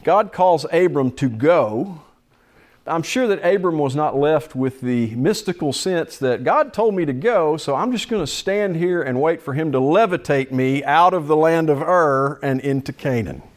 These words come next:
This is the attitude that some old Baptists have had over the years about the notion of evangelism and sharing the gospel.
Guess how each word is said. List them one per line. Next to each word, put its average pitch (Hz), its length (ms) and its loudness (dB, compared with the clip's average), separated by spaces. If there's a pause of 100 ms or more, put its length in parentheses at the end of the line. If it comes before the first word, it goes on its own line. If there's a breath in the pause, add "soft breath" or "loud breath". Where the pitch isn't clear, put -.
(840 soft breath)
This 254 240 0
is 233 140 0
the 185 160 2
attitude 185 720 4
that 147 200 0
some 202 320 0
old 180 300 2
Baptists 226 480 2
have 131 140 -4
had 139 240 2
over 139 200 0
the 120 80 0
years 143 380 0
about 156 400 2
the 147 80 0
notion 165 480 2
of 156 220 2
evangelism 151 800 2
and 127 100 -2
sharing 156 320 0
the 135 80 0
gospel. 185 500 0